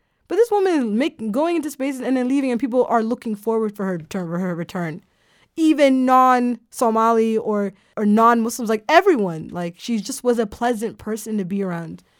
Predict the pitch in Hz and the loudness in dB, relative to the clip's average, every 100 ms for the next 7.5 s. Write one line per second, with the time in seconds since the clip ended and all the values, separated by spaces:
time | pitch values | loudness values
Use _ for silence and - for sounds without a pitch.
0 | _ _ _ - 233 226 254 233 220 - | _ _ _ -10 -8 -4 -4 -2 -4 -8
1 | _ _ - 254 247 226 202 208 277 262 | _ _ -4 -2 0 -2 -4 -6 -4 -2
2 | 233 214 226 214 220 226 214 214 208 196 | -2 0 0 0 -2 0 0 0 -4 -6
3 | 185 _ - 226 220 - 214 208 - 202 | -8 _ -4 -2 -4 -2 -2 0 -2 -6
4 | 208 202 190 196 185 196 180 185 - 190 | -4 -6 -4 -6 -6 -6 -6 -8 -8 -6
5 | 190 190 165 170 165 170 170 170 165 175 | -4 -4 -6 -8 -8 -10 -8 -6 -6 -10
6 | 180 247 294 185 170 175 254 254 185 185 | -10 -8 -6 -6 -8 -10 -6 -6 -6 -8
7 | - 233 254 233 185 | -4 0 4 4 0